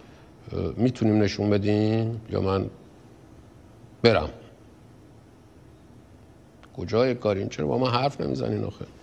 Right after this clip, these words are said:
خب، ببینین، بذارین وقتی اومدن میگم. ایشون که آقا مهندس هستن که می‌دونین، اون بالا سعیدهٔ مهرعلی زاده است،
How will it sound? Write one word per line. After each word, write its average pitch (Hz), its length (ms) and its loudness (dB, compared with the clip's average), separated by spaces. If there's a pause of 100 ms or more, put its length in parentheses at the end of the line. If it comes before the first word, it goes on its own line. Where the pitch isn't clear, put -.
(2750)
خب، - 240 6 (1080)
ببینین، 196 500 4 (1300)
بذارین 120 460 2 (120)
وقتی 104 260 2
اومدن 85 280 0
میگم. - 260 -12 (560)
ایشون - 260 -2
که 113 120 2
آقا 110 120 4
مهندس 104 460 4
هستن 117 320 0
که 107 120 -4
می‌دونین، 127 520 2 (360)
اون 117 200 4
بالا 110 460 4 (120)
سعیدهٔ 104 960 2
مهرعلی 120 460 0
زاده 117 300 2
است، - 440 -8